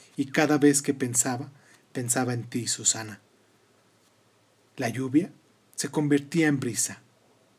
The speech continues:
Oyó: "El perdón de los pecados y la resurrección de la carne". Amén. Esto era acá adentro,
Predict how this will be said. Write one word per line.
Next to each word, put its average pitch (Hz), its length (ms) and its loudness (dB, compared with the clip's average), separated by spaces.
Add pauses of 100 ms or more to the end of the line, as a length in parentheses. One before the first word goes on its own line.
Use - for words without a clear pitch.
(180)
Oyó: 123 380 -4 (920)
"El 131 200 -4
perdón 147 420 4
de 196 100 8
los 180 160 4
pecados 175 680 6
y 147 100 0
la 139 140 2
resurrección 143 1300 2
de 147 80 6
la 135 160 2
carne". 135 460 2 (640)
Amén. 143 380 2 (1200)
Esto 143 400 -4 (480)
era 156 300 2
acá 131 340 -2
adentro, 113 480 -6